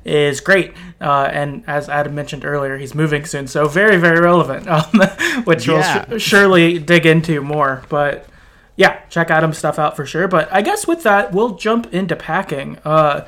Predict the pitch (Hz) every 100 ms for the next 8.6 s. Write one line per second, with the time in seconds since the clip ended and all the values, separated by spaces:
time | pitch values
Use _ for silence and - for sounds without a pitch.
0 | - - - 170 226 339 349 190 196 190
1 | 180 175 - - - 196 170 135 139 160
2 | 285 180 - - _ _ _ _ _ -
3 | 143 151 98 - - - 165 139 90 _
4 | _ 131 131 135 123 127 143 131 123 98
5 | 98 131 123 123 107 101 - 107 110 98
6 | 101 87 - - 175 180 165 - 123 110
7 | 107 113 107 98 - - 185 262 - 233
8 | 220 202 196 180 175 -